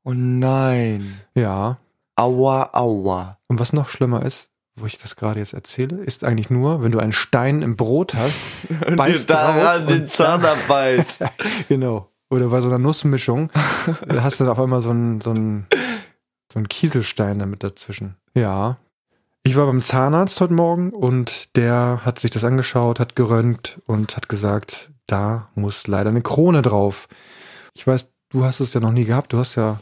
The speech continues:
Speaker 2: gute
Speaker 1: Nee.
Speaker 2: Zähne, mach bloß weiter so mit Zähneputzen und Zahnpflege. Und ja, das muss man bezahlen. Die Krankenkassen bezahlen da einen Festzuschuss und,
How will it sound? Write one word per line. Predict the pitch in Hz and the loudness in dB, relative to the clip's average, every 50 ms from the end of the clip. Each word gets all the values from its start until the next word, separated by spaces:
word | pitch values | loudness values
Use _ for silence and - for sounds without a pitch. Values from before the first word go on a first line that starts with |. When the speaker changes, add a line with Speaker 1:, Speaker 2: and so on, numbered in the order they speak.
| - _ | -8 _
Speaker 2:
gute | - 165 156 113 | -2 0 2 2
Speaker 1:
Nee. | 110 | 2
Speaker 2:
Zähne, | 104 196 - 135 139 139 | 2 2 2 2 2 2
mach | 123 117 113 | 2 0 2
bloß | - 127 127 120 - | 2 0 -2 0 0
weiter | 117 123 127 127 120 117 117 110 - - | 0 2 2 2 2 0 0 -2 -4 -2
so | - 120 117 | -2 0 0
mit | 113 113 107 - | 0 0 -2 -4
Zähneputzen | - - 120 117 - - 123 - - - 110 | -2 -2 -2 -2 -2 -2 -4 -4 -2 -2 -2
und | 107 104 | -2 -2
Zahnpflege. | - - 127 123 120 - - 117 107 110 110 107 - - - - - - - - - _ _ | -2 -2 -2 -2 -2 -2 -2 -2 0 0 -2 -4 -8 -16 -20 -20 -20 -20 -20 -20 -20 _ _
Und | 147 147 147 147 147 135 - - - - _ _ _ _ _ _ _ _ _ _ _ _ - | 0 2 4 2 0 0 -2 -6 -8 -12 _ _ _ _ _ _ _ _ _ _ _ _ 2
ja, | 147 131 107 82 80 - _ _ _ _ | 2 2 2 0 -4 -10 _ _ _ _
das | - 139 131 - - - - - - _ | -2 0 0 0 -4 -6 -8 -10 -8 _
muss | - 147 127 | 0 2 4
man | 156 143 127 | 4 2 2
bezahlen. | 117 123 - - 123 113 101 95 92 92 92 92 - _ - | 2 0 -2 -2 0 0 0 0 -2 -2 -6 -8 -10 _ -10
Die | 117 | -10
Krankenkassen | - - 156 180 220 220 - - 165 156 - 160 151 | -2 0 0 0 0 -2 0 -2 0 0 2 2 0
bezahlen | 135 - - - 143 135 139 139 135 | 0 -2 -2 0 0 2 2 2 2
da | 131 131 131 131 135 165 - _ | 2 2 2 2 0 -4 -8 _
einen | - 120 120 117 117 117 117 113 - - - - 151 143 - - - - | -2 0 2 2 2 0 -2 -2 -4 -8 -2 0 0 0 -2 -6 -12 -14
Festzuschuss | - - - 160 170 165 - - 196 220 - - - - - _ _ _ _ _ _ _ _ _ _ _ _ | -14 -2 0 0 0 0 2 0 0 0 0 -4 -12 -16 -18 _ _ _ _ _ _ _ _ _ _ _ _
und, | 151 151 156 156 160 156 - - - - | 0 2 2 2 0 0 -2 -8 -12 -14